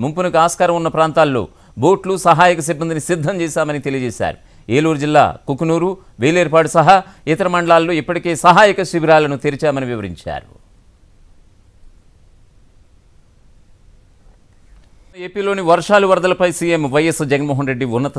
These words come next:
స్థాయి సమీక్ష సమావేశం నిర్వహించారు. గోదావరిలో వరద పెరుగుతూ ఉండడంతో అన్ని రకాల చర్యలు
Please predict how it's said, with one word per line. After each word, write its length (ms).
స్థాయి 280
సమీక్ష 260
సమావేశం 420
నిర్వహించారు. 480
గోదావరిలో 440
వరద 260
పెరుగుతూ 340
ఉండడంతో 400
అన్ని 200
రకాల 320
చర్యలు 280